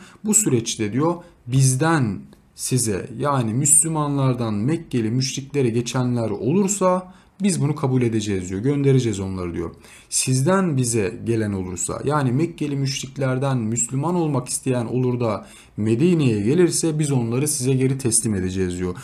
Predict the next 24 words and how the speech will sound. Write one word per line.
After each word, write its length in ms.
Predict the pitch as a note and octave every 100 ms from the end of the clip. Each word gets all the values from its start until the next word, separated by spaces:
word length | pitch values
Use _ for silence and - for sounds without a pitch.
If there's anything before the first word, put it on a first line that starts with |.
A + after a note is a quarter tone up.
| - -
Bu 80 | E3+
çok 300 | - A3 A3
iddialı 460 | C#3 C3+ C#3 D3 D3
bir 40 |
şey, 220 | B2+ G2
biliyor 140 | B2 G#3+
musunuz? 380 | G3 - F2 - - -
Yani 240 | B2 B2+ C#3
bu 200 | F#3 F3+ - -
adaletsiz 800 | B2 D3 D3+ D3+ D3 - G3+ D3+
gibi 180 | A#2+ A2
görünen 520 | A2+ G#2+ G#2+ G#2 G#2
bir 60 | G#2
anlaşma 540 | G2 G2 F#2+ - G#3
ama 200 | D#3+ A2
ilerleyen 520 | D3+ E3 D#3 C#3+ C3
süreçte 460 | A#2 C3 A#2 - A#2+
bunun 260 | C3+ C3+
böyle 180 | C3+ C3+
olmadığı 500 | C3+ D3+ C3 G#2+ B2
da 40 | D3+
ortaya 360 | C3 C3+ D3+
çıkıyor. 340 | D3+ - A2+ -
Çünkü 420 | - A3+ - C3+